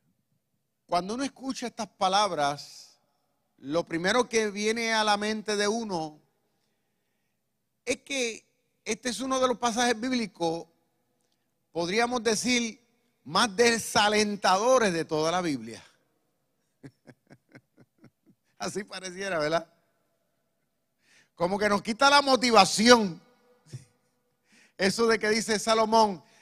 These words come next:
"El predicador un día se paró, ¿no?, a predicar y dijo, 'Vanidad de vanidad, de todo es vanidad'". Eso como que, como que deprimente. <laughs> De verdad que sí.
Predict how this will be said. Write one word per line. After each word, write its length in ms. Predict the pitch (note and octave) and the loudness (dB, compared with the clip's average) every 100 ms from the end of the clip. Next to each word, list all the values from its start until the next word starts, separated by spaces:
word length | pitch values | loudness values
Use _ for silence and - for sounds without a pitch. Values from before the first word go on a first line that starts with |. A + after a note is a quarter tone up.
| _ | _
"El 220 | F#3+ G#3+ - | 0 0 2
predicador 960 | G#3+ G#3+ A3 A3 F#3+ D4 E4 E4 D#4+ | 2 4 2 -4 -4 2 4 8 6
un 160 | D4+ C#4 | 6 0
día 400 | D4+ D#4 D4+ C4 | 0 0 2 2
se 120 | A#3 | 2
paró, 560 | B3+ C4 D4 D4 C#4+ B3 | 2 2 4 4 4 0
¿no?, 280 | B3 C#4 C4+ | -2 -2 -2
a 80 | C4 | 0
predicar 580 | B3 B3 - C#4+ C#4+ C4+ | 0 -2 0 2 2 0
y 60 | |
dijo, 360 | C#4+ C4+ A#3+ F#3 - _ | 0 2 2 0 -10 _
'Vanidad 1040 | - A#3 A#3+ A#3+ A#3 B3+ D4 D4+ C#4 B3+ A#3+ | 0 4 6 6 8 10 12 12 10 8 6
de 120 | B3 | 4
vanidad, 480 | A#3+ A#3 A#3 C#4 C4+ | 6 6 6 6 6
de 140 | B3+ | 4
todo 540 | B3 C#4 D#4 E4+ D#4 B3 | 4 8 10 10 8 2
es 80 | |
vanidad'". 340 | A3+ A3+ A3 G3+ | 0 0 -2 -6
Eso 180 | F#3+ B3+ | -6 -10
como 300 | B3 A#3 F#3 | -8 -10 -8
que, 540 | F#3+ E3+ D3+ C3 A2 _ _ _ _ _ _ _ _ _ _ _ | -8 -8 -8 -12 -16 _ _ _ _ _ _ _ _ _ _ _
como 200 | C3 D#3 | -20 -14
que 100 | D#3+ | -8
deprimente. 640 | F3+ F3+ F3+ C#3 B2 - | -8 -8 -6 -8 -4 0
<laughs> 240 | D3 - - _ _ _ _ _ _ _ _ _ _ _ _ _ _ _ - | 0 -2 -16 _ _ _ _ _ _ _ _ _ _ _ _ _ _ _ -12
De 100 | A2+ | -8
verdad 240 | A2+ A#2 | -6 -8
que 120 | D3+ | -14
sí. 180 | D#3 B2 | -14 -16